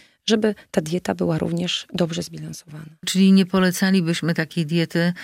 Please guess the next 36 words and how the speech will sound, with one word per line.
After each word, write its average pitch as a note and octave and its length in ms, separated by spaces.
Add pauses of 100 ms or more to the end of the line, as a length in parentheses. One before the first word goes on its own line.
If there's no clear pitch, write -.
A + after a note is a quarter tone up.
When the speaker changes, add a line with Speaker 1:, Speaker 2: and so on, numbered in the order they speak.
(200)
Speaker 2:
osobom E3 400
starszym, F#3 1000
małym F3 520
dzieciom, D#3+ 580 (300)
raczej G3 500
osobie F3 640
zdrowej, F3+ 680
nie G3+ 100
Speaker 1:
Tak. F3+ 120
Speaker 2:
mającej F3+ 300
specjalnych F3 560
problemów E3+ 460
Speaker 1:
Problem, E3+ 200 (200)
dokładnie. E3+ 260
Speaker 2:
ze D#3+ 60
zdrowiem F3 400 (120)
i A3 40
świadomej G#3+ 500
przede E3 260
wsys-, - 260
Speaker 1:
Dokładnie. G3+ 360
Speaker 2:
przede F3+ 140
wszystkim. - 380
Speaker 1:
I G#3+ 40
z A3 80
wiedzą, F#3 580
bo G3 280
ja A3 180
nie A#3+ 160
neguję B3+ 360
absolutnie A#3+ 420
tych A#3 180
diet. F#3+ 300
Niektórzy G3 440
po A3 100
prostu B3 420